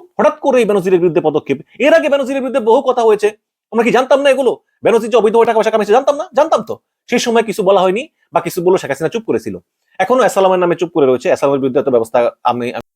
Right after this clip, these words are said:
আমি ধারণা করি যে এই এসালামের নামটাও হয়তো ডোনাল্ড লু হয়তো হাসিনাকে দিয়ে গিয়েছেন, কারণ দেওয়ার কিন্তু কথা।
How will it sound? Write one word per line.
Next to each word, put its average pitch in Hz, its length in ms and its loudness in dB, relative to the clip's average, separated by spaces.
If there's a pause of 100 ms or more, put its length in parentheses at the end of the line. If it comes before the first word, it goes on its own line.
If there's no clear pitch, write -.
(100)
আমি 185 140 4
ধারণা 208 280 2
করি 175 180 2
যে 147 220 0
এই 202 200 0
এসালামের 220 420 2
নামটাও 208 300 -2
হয়তো 185 200 0
ডোনাল্ড 160 320 0
লু 156 120 0 (520)
হয়তো 143 180 -4
হাসিনাকে 135 380 -6 (180)
দিয়ে 202 200 2
গিয়েছেন, 113 380 -2 (260)
কারণ 170 180 0 (220)
দেওয়ার 196 260 2
কিন্তু 165 220 -8
কথা। 113 300 -4